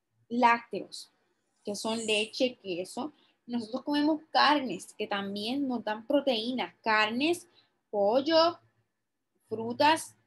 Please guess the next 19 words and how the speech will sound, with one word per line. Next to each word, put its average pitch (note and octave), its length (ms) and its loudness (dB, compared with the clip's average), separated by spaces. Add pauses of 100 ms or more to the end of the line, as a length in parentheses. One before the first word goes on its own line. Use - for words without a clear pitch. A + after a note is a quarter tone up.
(140)
y G3 160 -12
vegetales, G3 880 0
¿ok? - 160 -10 (1120)
Y A#3 200 -6
granos. A3+ 800 0 (360)
Así C4+ 320 2
que B3+ 160 0
yo F4 360 2 (280)
voy G3 280 -4
entonces C#4+ 840 -2
a C4 320 4 (300)
dibujar, A#3 1080 2
vamos A3 220 -10
a G3+ 60 -10
ver G3 200 -10
qué - 60 -16
voy G#3 160 -8
a G3 60 -6
dibujar. - 320 -14